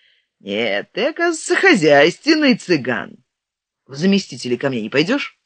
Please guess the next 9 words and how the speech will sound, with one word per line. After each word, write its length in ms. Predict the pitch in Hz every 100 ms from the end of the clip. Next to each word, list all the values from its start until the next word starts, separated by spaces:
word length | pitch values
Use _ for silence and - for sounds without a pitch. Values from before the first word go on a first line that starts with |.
| _ _ _ _ _ _
Мне 240 | 135 196
как 320 | - 233 -
раз 380 | 202 233 277 262
хороший 600 | - 277 262 247 - 240
заместитель 760 | 202 214 208 - 151 123 123 120
нужен. 440 | 104 80 - 50 _ _ _ _ _ _ _ _ _
Не 300 | 120 131 127
пойду. 540 | 117 113 113 107 101 _ _ _ _ _ _ _ _
Почему? 480 | - - 415 262 143